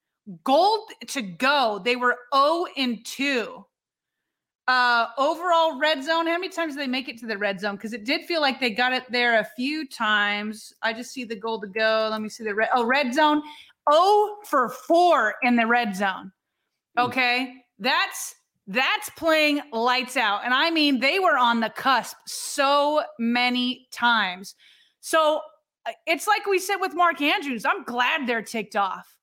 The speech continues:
Speaker 1: I'm glad for it, you know, like, because the, because it's what you just said, and we've been saying it for sixteen weeks now. The Ravens still haven't played their best football. On defense, they're definitely getting there for sure.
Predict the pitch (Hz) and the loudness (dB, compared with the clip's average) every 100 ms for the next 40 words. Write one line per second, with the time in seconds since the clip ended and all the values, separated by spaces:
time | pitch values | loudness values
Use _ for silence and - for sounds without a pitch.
0 | _ _ _ 277 381 269 233 240 277 269 | _ _ _ 0 0 -2 -2 0 0 -2
1 | - 220 202 196 247 247 240 277 262 233 | -4 -2 -2 -2 -2 0 2 2 0 -2
2 | 220 - _ _ _ _ _ _ 269 330 | -4 -12 _ _ _ _ _ _ -6 -4
3 | 330 381 339 349 - 220 214 302 302 262 | -2 -2 -2 -8 -14 -10 -2 -2 -2 -4
4 | 339 427 415 427 415 392 392 427 427 - | -4 -2 -4 -4 -2 -2 -2 -2 -4 -2
5 | 415 381 359 294 330 320 - 349 349 403 | -2 -2 -6 -4 -4 -4 -4 -4 -2 -2
6 | 349 - 294 285 269 254 - _ _ _ | -6 -6 -4 -2 -4 -8 -14 _ _ _
7 | _ _ - - 403 - - 381 349 339 | _ _ -18 -6 -6 -6 -10 -6 -4 -4
8 | 311 - 220 175 180 _ _ _ _ _ | -6 -6 -6 -6 -10 _ _ _ _ _
9 | _ _ _ _ _ _ _ _ 269 233 | _ _ _ _ _ _ _ _ -4 0
10 | 339 427 427 277 - 392 349 330 302 226 | 2 2 0 -4 0 2 2 2 -2 -2
11 | 302 254 277 254 277 269 - 277 220 196 | -2 0 -2 0 -2 -4 -4 -4 -2 -4
12 | 170 - _ _ _ _ _ _ _ _ | -4 -8 _ _ _ _ _ _ _ _
13 | _ _ - 277 247 349 440 480 453 415 | _ _ 0 0 2 2 2 2 0 0
14 | 339 359 359 349 311 247 262 247 226 214 | 0 0 0 -2 -2 0 -2 -2 -2 -2
15 | 202 - 302 302 285 294 254 180 - | -4 -6 -4 -2 -2 -4 -6 -6 -10